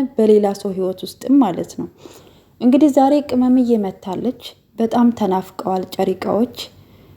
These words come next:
በጣም ጨንቆኝ ነበር እውነት ለመናገር ማለት ነው። እና እንግዲህ ዛሬ እውነታውን ተናግራለች።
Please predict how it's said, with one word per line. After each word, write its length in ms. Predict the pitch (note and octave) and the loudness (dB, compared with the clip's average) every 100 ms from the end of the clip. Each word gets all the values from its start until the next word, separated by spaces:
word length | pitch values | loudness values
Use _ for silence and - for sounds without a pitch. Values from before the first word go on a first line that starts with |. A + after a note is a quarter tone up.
| _ - | _ -2
በጣም 280 | G#3+ C4 C4+ | 2 4 2
ጨንቆኝ 400 | A#3 G#3 - B3 | 2 -4 0 0
ነበር 320 | G3+ F#3 F#3 A#3+ | 0 -4 -8 -4
እውነት 280 | G#3 G3 F#3 | -4 -4 -6
ለመናገር 640 | F#3 F3+ F3+ F3+ F3+ G#3+ | -6 -6 -6 -8 -4 -2
ማለት 340 | F#3 F3+ F#3 - | -2 -4 -8 -8
ነው። 120 | F#3+ | -6
እና 140 | F#3 A3+ F4 - - - _ - _ | -2 0 -2 -6 -20 -20 _ -20 _
እንግዲህ 280 | A3+ A#3+ C4 A#3+ | 2 4 4 4
ዛሬ 220 | A3+ B3 | 4 4
እውነታውን 540 | C4 G3 F#3+ G3 F#3 F3+ | 2 0 -4 -6 -6 -6
ተናግራለች። 760 | F#3+ F3+ F3 F#3 F3+ A3+ - | -6 -6 -8 -10 -8 -8 -10